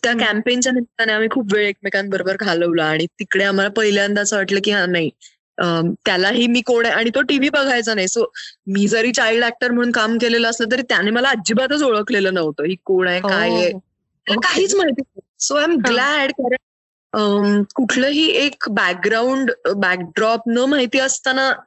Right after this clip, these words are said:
Speaker 1: अ, त्याला मी आवडले आणि
Speaker 2: हम्म.
Speaker 1: मला तो जसा आहे तसा आवडलाच होता. So I think, अ, that really clicked.
Speaker 2: ग्रेट. आणि, अ,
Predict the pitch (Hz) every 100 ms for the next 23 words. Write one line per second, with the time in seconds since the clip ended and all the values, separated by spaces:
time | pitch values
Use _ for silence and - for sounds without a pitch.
0 | _ _ 202 214 208 214 214 226 202 180
1 | 170 160 170 - 180 180 185 190 202 196
2 | 180 170 _ _ _ _ 233 233 247 277
3 | 262 262 269 269 269 294 302 262 196 170
4 | 165 165 147 135 - 185 185 180 180 202
5 | 202 196 185 202 190 185 190 - - -
6 | 214 247 269 233 185 156 - - - _
7 | _ _ _ - 185 196 202 202 247 339
8 | 330 202 160 202 214 233 254 247 -